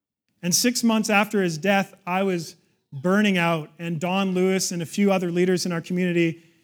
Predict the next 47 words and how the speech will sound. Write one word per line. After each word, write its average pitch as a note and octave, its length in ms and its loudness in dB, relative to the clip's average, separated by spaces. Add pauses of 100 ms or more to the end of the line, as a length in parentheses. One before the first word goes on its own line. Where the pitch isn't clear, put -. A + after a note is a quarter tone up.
(120)
gently G3 500 2
forced F#3 500 -2
me F3+ 120 -4
to E3 80 -6
take E3 240 -4
one F3+ 280 -2
month E3+ 260 -4
off, E3+ 300 -2
which E3+ 180 -8
they F3 100 -4
say F#3 160 -2
you G3 140 0
should G3+ 220 -2
never A3+ 300 0
do E3+ 180 -2
in D3+ 120 -4
the D3 60 -8
first D3+ 300 -10
year D#3 120 -6
of C#3 60 -8
a C#3+ 60 -10
church C#3 280 -12
plant. C3 200 -16 (1080)
And F3 80 -2
I'm G3+ 160 2
so A3+ 360 0
thankful G3 560 -4 (680)
for F3+ 120 -4
the E3+ 120 -4
loving F#3 360 -2
support E3 600 -6 (100)
of D3+ 160 -16
leaders E3 400 -4
like D3+ 200 -10
Don D#3+ 400 -8
and D3+ 100 -10
others D3+ 380 -10 (760)
who E3 80 -6
say, F3 280 -2
like, D#3+ 160 -8
"Your F#3 180 0
life F3+ 440 0
and D#3+ 100 -6
your F#3 160 -4
well-being E3+ 540 -2
is D#3 180 -10
not E3+ 320 -10